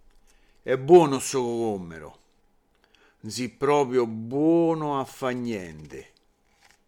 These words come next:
È troppo buono, è troppo buono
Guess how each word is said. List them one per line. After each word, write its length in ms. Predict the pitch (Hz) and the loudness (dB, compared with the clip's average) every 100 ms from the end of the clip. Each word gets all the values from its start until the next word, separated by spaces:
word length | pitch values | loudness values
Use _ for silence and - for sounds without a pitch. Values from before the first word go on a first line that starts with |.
| - _ _ _ _ _ _ _ _ _ _ _ _ _ _ _ _ _ _ _ _ | -20 _ _ _ _ _ _ _ _ _ _ _ _ _ _ _ _ _ _ _ _
È 180 | 117 | -8
troppo 420 | - 160 165 156 139 | 0 2 4 2 -2
buono, 680 | 135 143 120 98 90 82 _ _ _ _ | -2 0 0 -2 -10 -16 _ _ _ _
è 220 | - 127 - | -8 -6 -2
troppo 520 | 160 196 185 - 156 | 8 10 10 4 -4
buono 760 | 139 139 143 120 92 80 73 | -2 -2 0 0 -2 -12 -20